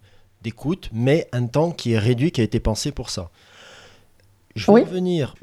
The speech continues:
Speaker 1: euh, sur ma question de, de tout à l'heure. Euh, j'ai, euh, je, je connais quelqu'un qui a envie de se lancer, mais qui a un peu peur, surtout du temps qui va y passer. Moi, j'aimerais bien savoir comment vous structurez entre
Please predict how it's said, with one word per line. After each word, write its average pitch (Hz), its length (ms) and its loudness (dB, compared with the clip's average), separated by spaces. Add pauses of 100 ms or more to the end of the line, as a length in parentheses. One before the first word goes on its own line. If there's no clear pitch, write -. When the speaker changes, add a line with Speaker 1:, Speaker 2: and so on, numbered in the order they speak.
(220)
Speaker 1:
euh, 104 420 -2
sur 120 160 -2
ma 120 100 2
question 143 280 -2
de, 107 420 2
de 107 100 -4
tout 120 200 -6
à 117 80 0
l'heure. 151 400 -4 (140)
Euh, 95 520 -2 (300)
j'ai, 127 400 0
euh, 95 680 0
je, - 80 -6 (120)
je 107 200 -14
connais 123 200 0
quelqu'un 131 240 -2
qui 123 120 -2
a - 20 4
envie 110 120 0
de - 60 -18
se 131 100 -4
lancer, 117 340 -4 (280)
mais 123 200 0
qui - 180 -6
a 143 60 0
un 147 60 0
peu 151 140 -4
peur, 92 340 -6 (160)
surtout - 460 -4
du 175 120 -6
temps 196 260 0
qui 147 180 -8
va 139 120 -2
y 135 80 -6
passer. 135 400 -8 (540)
Moi, 120 100 0
j'aimerais 165 220 4
bien 185 100 4
savoir 156 360 0
comment 156 200 0
vous 147 120 0
structurez 156 680 -2 (800)
entre 123 500 2